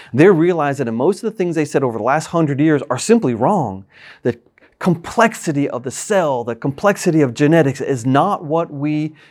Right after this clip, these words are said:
expected, and it's certainly not what I was trained on in my undergraduate and even graduate years. Everything is changing, everything is shifting under our feet. Life is phenomenally complex. The funny thing is that if life were simple,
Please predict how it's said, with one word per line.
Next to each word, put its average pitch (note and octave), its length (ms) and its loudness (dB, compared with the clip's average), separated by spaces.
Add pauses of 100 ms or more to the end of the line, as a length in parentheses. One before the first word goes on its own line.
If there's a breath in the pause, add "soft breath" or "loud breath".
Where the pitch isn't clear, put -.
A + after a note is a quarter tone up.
(120)
expected, C3+ 680 0
and A2 60 -2
it's A2 100 -6
certainly C#3+ 300 0
not C3 320 0
what C#3+ 100 -2
I C3+ 100 0
was A#2+ 200 -4
trained E3 520 0
on G2+ 360 -2 (240 loud breath)
in A2 80 -2
my G#2+ 120 0
undergraduate C3 640 0
and A2 80 -6
even A#2+ 220 -2
graduate G#2+ 480 -4
years. F#2+ 380 -8 (360 soft breath)
Everything F3 420 4
is D#3+ 100 0
changing, A2+ 580 -4 (300 soft breath)
everything F3 400 4
is C#3 80 0
shifting E3 360 -2
under B2+ 280 0
our A#2+ 80 0
feet. A2+ 320 -4 (320 soft breath)
Life C3+ 380 4
is A#2 300 -4 (200 soft breath)
phenomenally E3 1120 0
complex. C#3 1300 -10 (560 soft breath)
The C3 80 -6
funny B3 260 2
thing C3+ 200 -2
is G#2+ 180 -4
that A#2 100 -4
if A#2 180 -6
life G3 200 0
were C#3 60 -6
simple, G3+ 520 -2